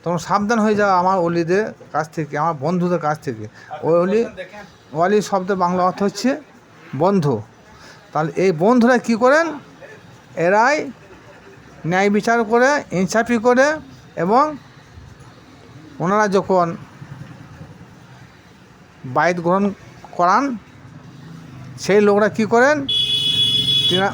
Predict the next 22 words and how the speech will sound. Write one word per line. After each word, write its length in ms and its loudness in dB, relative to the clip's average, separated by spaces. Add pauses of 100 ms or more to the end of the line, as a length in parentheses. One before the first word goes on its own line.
(120)
আল্লাহ 300 2
ওলিদের 260 2
কাছে 320 2 (600)
তিনারা 240 0
বায়াত 300 0
হন 380 2 (560)
এবং 380 0 (140)
তিনাদেরকে 420 2
সৎ 360 2
পথের 240 0
আদেশ 380 2
দেন, 160 2
অসৎ 420 0
পথে 200 -2
যেতে 200 -2
নিষেধ 280 -4
করে 160 2
এবং 260 0
মানুষকে 320 -2
হেদায়েতের 440 -2
পথ 140 -2
দেখান। 320 -8